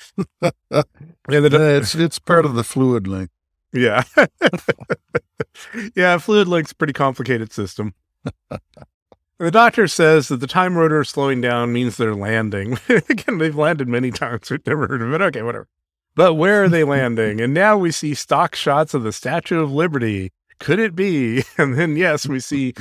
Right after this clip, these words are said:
Speaker 1: <laughs>
Speaker 2: New York skyline stock shots along with more jazz.
Speaker 1: <laughs>
Speaker 2: Now we get, again, one of these fancy camera shots where it's like a close-up of this fancy hat with a,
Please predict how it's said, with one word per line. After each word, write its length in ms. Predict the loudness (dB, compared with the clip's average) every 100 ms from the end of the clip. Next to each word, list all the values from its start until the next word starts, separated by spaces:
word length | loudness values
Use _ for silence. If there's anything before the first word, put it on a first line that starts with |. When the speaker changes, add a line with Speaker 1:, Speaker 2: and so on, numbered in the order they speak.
| -14
Speaker 1:
<laughs> 140 | -8
Speaker 2:
New 160 | -2 0
York 280 | 2 2
skyline 680 | 0 2 4 4 4 0 -2
stock 340 | -4 -2 -2 -2
shots 480 | -4 -2 -4 -8
along 380 | -10 -2 0 2
with 140 | 0 0
more 180 | -2 -2
jazz. 560 | 0 -2 -2 -4 -8 -14 _ -8
Speaker 1:
<laughs> 60 | -4 -2 -4 -10 -16 -18 -20 _ _ _
Speaker 2:
Now 340 | -2 2 4
we 140 | 2 2
get, 300 | 4 4 2 _ _ _ -10
again, 340 | 0 2 4
one 100 | 2
of 40 | 0
these 140 | 0
fancy 320 | 0 0 -2
camera 320 | -4 -4 -4 -2
shots 320 | -2 -2 -4
where 60 |
it's 100 | -6
like 160 | -4 -6
a 60 | -10
close-up 680 | -8 -2 -2 0 0 0
of 100 | -2
this 220 | -4 -6 -4
fancy 460 | -4 -2 -4 -6
hat 260 | -4 -4 -2
with 120 | -4 -4
a, 240 | -4 -6